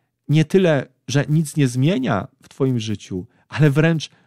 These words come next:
odmienia twoje życie na lepsze. A co jeśli zmuszą cię do zaszczepienia? No to cię zmuszą. No to cię zmuszą. A czy te osoby, które w Oświęcimiu były poddawane jakimś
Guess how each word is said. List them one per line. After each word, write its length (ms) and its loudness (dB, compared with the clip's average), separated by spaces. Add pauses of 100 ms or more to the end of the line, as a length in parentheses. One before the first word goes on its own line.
(640)
odmienia 480 4
twoje 320 0
życie 280 -4
na 180 0
lepsze. 580 -2 (1080)
A 80 -2
co 160 2
jeśli 320 2
zmuszą 400 0
cię 160 -4
do 140 -6
zaszczepienia? 800 -10 (120)
No 120 0
to 120 -2
cię 140 -6
zmuszą. 600 -10 (500)
No 60 -2
to 120 -2
cię 160 0
zmuszą. 600 -2 (540)
A 100 -2
czy 420 0 (680)
te 140 0
osoby, 380 -2
które 400 -6 (280)
w 120 -20
Oświęcimiu 680 -2
były 260 -2
poddawane 640 -4
jakimś 480 -14